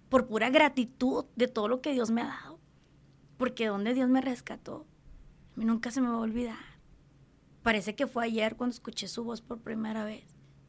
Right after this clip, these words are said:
Y lo cuento, y, y lo cuento como si hubiera sido anoche, porque eso es algo que,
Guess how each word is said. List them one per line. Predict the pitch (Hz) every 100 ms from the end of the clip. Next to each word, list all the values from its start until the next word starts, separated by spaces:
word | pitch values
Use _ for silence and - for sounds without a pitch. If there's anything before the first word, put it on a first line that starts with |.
| - -
Y | 240
lo | 220 208
cuento, | 165 190 247
y, | 294
y | 240 220
lo | 214 208
cuento | - 180 233
como | 269 254
si | 226
hubiera | 220 214
sido | 214 233
anoche, | 220 - - - - - - - - - - _
porque | 214 - 196
eso | 180
es | 226
algo | 233 233 233
que, | - 247